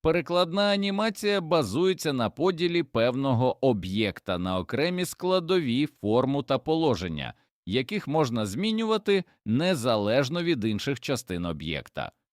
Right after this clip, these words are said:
Програмна анімація базується на використанні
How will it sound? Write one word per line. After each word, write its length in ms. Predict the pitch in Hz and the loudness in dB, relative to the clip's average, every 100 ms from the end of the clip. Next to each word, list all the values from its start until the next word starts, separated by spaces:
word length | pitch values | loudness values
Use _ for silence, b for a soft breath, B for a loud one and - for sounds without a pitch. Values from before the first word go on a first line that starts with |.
| _ - | _ -4
Програмна 760 | 131 120 104 107 139 117 87 73 | 2 4 4 4 2 2 0 -4
анімація 840 | 69 80 98 160 160 - 76 65 | -6 -4 -2 0 -2 -6 -6 -6
базується 800 | 69 98 113 110 196 220 - 214 | -4 -2 -2 -2 -2 -2 -2 -2
на 120 | 214 | 0
використанні 1040 | 208 196 196 190 - - 131 131 127 127 | 0 0 0 -2 -2 -2 0 2 0 -2